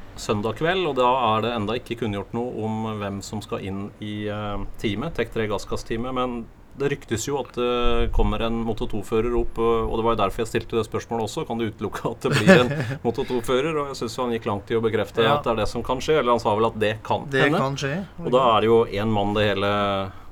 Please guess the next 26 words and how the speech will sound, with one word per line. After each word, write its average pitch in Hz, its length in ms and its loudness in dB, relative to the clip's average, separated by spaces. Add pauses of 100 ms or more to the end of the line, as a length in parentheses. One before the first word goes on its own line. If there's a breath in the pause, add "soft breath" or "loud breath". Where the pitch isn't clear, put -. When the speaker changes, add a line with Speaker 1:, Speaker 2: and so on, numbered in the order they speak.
Speaker 1:
dreier 107 180 0
seg 139 80 0
Speaker 2:
Ja, 104 60 0
Speaker 1:
om. 95 100 -4 (380)
Speaker 2:
det 135 100 -4
er 127 300 -8
Augusto 143 400 -6
Fernandes, 147 680 -4 (600 loud breath)
som 160 220 -4
er 135 200 4
liksom 135 280 -4
den, 135 300 -4
eh, 135 480 -4
som 143 160 -8
ryktene 139 460 -6
går 123 240 -2
om 139 100 -6
at 135 160 -6
det 135 540 -6
kommer 131 280 -6
til 131 120 -6
å 135 100 0
havne 127 260 -2
der. 170 220 -2 (840 loud breath)
Vi, 135 180 -6
eh, 127 400 -8